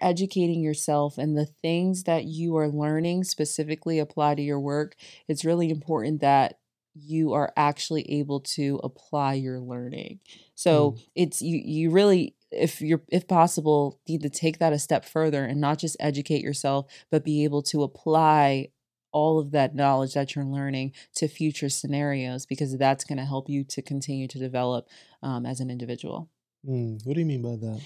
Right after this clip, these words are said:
Speaker 1: So, like, for example, your, your job. So, like, as you are learning every day and
Speaker 2: Mm-hmm.
Speaker 1: you learn, I don't know, some, some code or something, or you encounter a specific issue,
Speaker 2: Mm-hmm.
Speaker 1: because you encountered that issue,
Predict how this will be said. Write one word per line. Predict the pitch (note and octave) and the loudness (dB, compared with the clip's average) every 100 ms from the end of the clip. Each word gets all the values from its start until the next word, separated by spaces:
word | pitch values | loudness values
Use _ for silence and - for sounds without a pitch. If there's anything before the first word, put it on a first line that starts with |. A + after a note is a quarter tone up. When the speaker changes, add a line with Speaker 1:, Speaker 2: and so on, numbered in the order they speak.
| - | -12
Speaker 1:
So, | - G3 | 2 8
like, | F#3+ F#3 - _ _ _ _ _ _ _ _ _ - | 8 8 4 _ _ _ _ _ _ _ _ _ -20
for | - F3+ | 0 2
example, | F3 F3+ F3 E3+ E3 | 4 2 2 4 2
your, | E3 E3 D#3+ D#3+ D3 | 4 4 4 2 0
your | D#3+ E3 | 0 2
job. | F3 F3 D3 | 6 8 6
So, | - D#3+ | 2 0
like, | D#3 D3+ - | 0 -2 0
as | D#3+ E3 D#3+ | 2 2 0
you | E3 D#3 - | 0 -2 -4
are | D#3 D3+ | 0 2
learning | D3 C#3 E3 E3 E3 | 2 0 2 2 0
every | D#3 D3 C#3+ | -2 -2 0
day | C#3 C#3 D#3+ F3+ | 2 2 2 0
and | - C#3+ | -2 0
Speaker 2:
Mm-hmm. | |
Speaker 1:
you | D3+ C#3+ | 2 0
learn, | C#3 D3 D3 D3 D3 - - _ | 0 0 2 0 -2 -6 -20 _
I | E3+ | -2
don't | D3+ | -2
know, | C#3 C3+ C3+ C#3 - | -2 -2 -2 -4 -8
some, | - D#3 D3 C#3+ C#3 - | -8 -4 -2 -2 -6 -8
some | - - D3+ | -8 -4 -4
code | C#3+ D#3 D3 | -4 0 0
or | C#3+ | 0
something, | C#3 C3+ C3+ C#3+ | -2 -4 -4 -4
or | - E3 | 0 0
you | D#3+ E3+ | 0 0
encounter | E3 D3+ D#3+ F#3 F3+ | -2 -2 -2 0 -2
a | C#3+ | -4
specific | - D3+ - E3 - - | -6 -6 -4 -6 -6 -4
issue, | F#3+ - F2+ - | -4 -4 -6 -8
Speaker 2:
Mm-hmm. | - B2+ C3+ C#3+ | -4 -2 0 -2
Speaker 1:
because | D#3 D#3 - F3 G3 G3 | -4 -4 2 6 6 6
you | F3 | 2
encountered | E3+ E3+ E3 E3 | 0 0 2 2
that | D3 - | 0 0
issue, | F#3 G#3 - C#3+ C#3+ | 0 0 0 0 -2